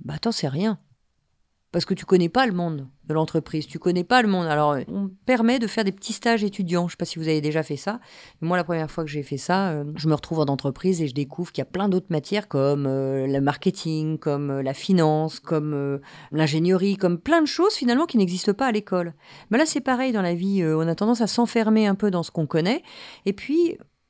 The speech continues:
on fait plus ces petits stages. Bah, je vous invite à aller en faire. C'est peut-être de demander à des amis, « Tiens, mais c'est quoi ton métier en fait ? Tu fais quoi exactement ? » Parce que peut-être qu'en vous ouvrant à autre chose, bah, vous allez vous rendre compte que finalement, vous n'êtes pas dans votre excellence, vous n'êtes pas dans ce qui vous inspire.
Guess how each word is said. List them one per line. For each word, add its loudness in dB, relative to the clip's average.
on 0
fait 2
plus 4
ces 0
petits -10
stages. 0
Bah, -4
je -4
vous 0
invite 0
à 2
aller 4
en 4
faire. -2
C'est -6
peut-être -4
de 0
demander 0
à 2
des -2
amis, « 0
Tiens, -8
mais 0
c'est -4
quoi -4
ton 0
métier 0
en -4
fait ? -6
Tu -18
fais -2
quoi 0
exactement ? » -6
Parce -6
que -2
peut-être -6
qu'en -2
vous -2
ouvrant -2
à 2
autre -2
chose, -4
bah, -2
vous -2
allez 0
vous -4
rendre -2
compte -2
que -6
finalement, -4
vous -4
n'êtes -2
pas 4
dans 2
votre -2
excellence, -2
vous -2
n'êtes 0
pas 6
dans 2
ce -6
qui -10
vous -8
inspire. -10